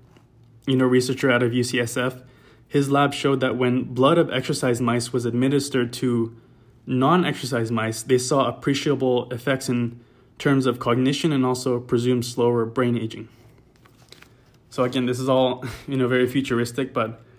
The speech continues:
you know, hopefully sometime in our lifetime we can really see the, all these kinds of things come to the general public. And the, the very last thing, the fourth final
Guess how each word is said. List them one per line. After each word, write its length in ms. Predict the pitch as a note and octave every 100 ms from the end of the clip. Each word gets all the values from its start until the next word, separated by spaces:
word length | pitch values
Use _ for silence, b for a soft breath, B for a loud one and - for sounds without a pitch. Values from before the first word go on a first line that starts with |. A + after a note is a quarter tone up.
| b b b b b -
you 100 | C#3+
know, 120 | B2+
hopefully 420 | B2+ C#3 C#3 C3 B2
sometime 440 | C#3 C3 C3 B2+
in 60 | B2
our 80 |
lifetime 680 | A#2+ B2 A#2+ B2 A#2+ A#2 B2 -
we 80 | B2+
can 320 | B2 A#2+ A#2
really 460 | A#2 A#2+ A#2+ A#2 A2+ - _ _ _ _ - _ _ _ -
see 360 | - - C3+ A#2+
the, 360 | A2+ A#2 A2+ - b b b b b b - _ _ _ _ _ _
all 160 | C3 D3
these 240 | C3+ B2
kinds 200 | - B2+
of 100 | A#2+
things 380 | B2+ B2 A#2 - - _ - -
come 180 | C#3+ C3
to 100 | C3
the 100 | A#2
general 320 | C3 A#2+ A#2
public. 480 | - B2 B2+ B2+ - - b b b b b -
And 340 | B2+ B2 B2
the, 140 | A#2+ B2+
the 140 | B2+
very 220 | D3 F3+
last 300 | F3 D3 C#3
thing, 460 | C#3 C3 B2+ C3 -
the 140 | C#3 C3
fourth 320 | - D3+ D3
final 520 | C#3 C3 C3 - -